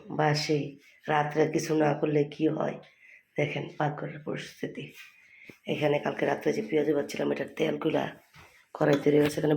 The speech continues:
ভাতও আছে অল্প, অল্প একটু বাঁধাকপির ভাজি আছে। তো যাই হোক, এটা আমার এক তরির ব্যাপার। আমি এগুলা গুছগাছ করে আবার পাকঘর অন্য রূপ নিয়ে ফিরে আসতাছি।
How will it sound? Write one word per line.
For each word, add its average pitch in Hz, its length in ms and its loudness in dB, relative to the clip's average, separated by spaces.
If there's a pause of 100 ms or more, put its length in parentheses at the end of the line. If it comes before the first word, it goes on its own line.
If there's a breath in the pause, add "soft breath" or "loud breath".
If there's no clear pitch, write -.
ভাতও 139 300 0
আছে - 220 0
অল্প, - 140 2 (1200)
অল্প 156 140 4 (120)
একটু - 140 -6 (100)
বাঁধাকপির 147 580 2
ভাজি 143 260 0 (100)
আছে। 139 240 2 (800 soft breath)
তো 180 60 8 (140)
যাই 160 260 8
হোক, 185 160 6 (380)
এটা 151 180 2
আমার 151 140 8 (140)
এক 151 60 0 (120)
তরির 160 300 6
ব্যাপার। 156 280 6 (880 loud breath)
আমি 160 200 8
এগুলা 156 200 8 (120)
গুছগাছ 156 420 6 (120)
করে 175 180 10 (920 loud breath)
আবার 151 180 6 (100)
পাকঘর 160 340 8 (200)
অন্য 190 160 10 (120)
রূপ 185 160 10 (120)
নিয়ে 180 160 8 (640 loud breath)
ফিরে 165 340 6
আসতাছি। 151 420 0